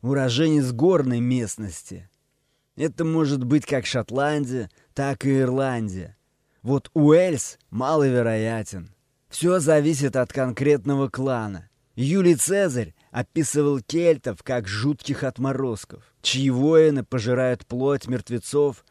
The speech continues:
прямо на поле битвы. Отчасти правда. Кельты не ведали страха, ибо верили в переселение душ, равно как и в загробный мир. В своё время я крутил роман с подружкой из кельтов. Зажигательная девчонка.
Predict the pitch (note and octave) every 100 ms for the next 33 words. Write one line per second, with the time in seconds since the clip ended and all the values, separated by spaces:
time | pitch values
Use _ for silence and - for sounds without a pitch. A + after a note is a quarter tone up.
0 | _ - B2+ D#3 D3+ C3 A#2+ A#2 - C3+
1 | B2+ B2 A2+ A#2+ G2+ E2 F2+ _ _ _
2 | A#2 A2+ - E3+ E3+ G3+ - D#3+ B2+ G#2+
3 | G2+ F#2 - _ _ E3+ G3+ D#3+ A#2+ G#2+
4 | C#3+ D3 D#3+ B2+ A#2 G#2 - A#2 A2 G2
5 | - - - _ C3+ B2 C3+ C3+ D#3 C#3
6 | A2+ G2+ C#3+ B2 A#2+ C3 B2+ B2 A#2+ B2
7 | C3+ C3+ F2+ - - B2+ D#3 D#3 C3 -
8 | C3 B2+ B2+ G#2 B2 A2+ C3 A#2 B2+ B2
9 | B2 G#2 E2 - _ _ _ - B2 D3
10 | E3 D#3+ F3 F#3 D#3+ D3 C#3 C3 C3+ E3+
11 | E3 F3 E3+ D3 A#2 - C3 A#2+ C3 C3
12 | - C3+ C#3 B2 - D3 C3+ G2+ F#2 E2+
13 | _ _ _ G2 A#2 C3 C#3 C#3 C#3+ E3
14 | C#3+ C3 B2+ A#2 A#2 F#2+ - C3 B2 A2
15 | G#2